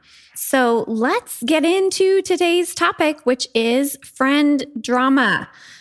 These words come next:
There always seems to be some kind of friend drama going on, doesn't there? Wherever humans are, you're going to find drama. It just likes to follow us around. So today I'm going to help you solve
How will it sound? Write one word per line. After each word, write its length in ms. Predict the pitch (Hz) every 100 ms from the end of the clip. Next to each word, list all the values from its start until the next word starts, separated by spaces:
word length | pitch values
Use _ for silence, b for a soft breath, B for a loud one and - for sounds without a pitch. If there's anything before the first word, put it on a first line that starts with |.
| B
There 240 | 254 254 -
always 340 | 262 320 349
seems 280 | - 330 320
to 80 | 269
be 140 | 262
some 280 | 254 254 254
kind 240 | 254 240 202
of 140 | 185
friend 440 | - 226 233 233
drama 380 | 220 196 185 185
going 320 | 180 175 175
on, 240 | 160 - -
doesn't 280 | 175 190 240
there? 420 | 311 339 370 339 -
Wherever 320 | 233 277 381
humans 460 | 370 370 392 359 294
are, 340 | 277 285 262 226
you're 180 | 247
going 400 | 220 247 262 285
to 140 | 269 269
find 440 | 240 226 226 226 - -
drama. 420 | 190 196 202 160 - 302
It 260 | 302 254
just 320 | 339 370 - - -
likes 380 | 240 277 -
to 100 | -
follow 380 | 381 311 262 277
us 220 | 247 247
around. 460 | 233 190 127 - -
So 400 | - 381 370 - -
today 360 | - 330 480 494 -
I'm 240 | 269 269
going 260 | - 330 480 523
to 80 |
help 240 | 320 269 269
you 100 | 254
solve 640 | - 185 175 180 240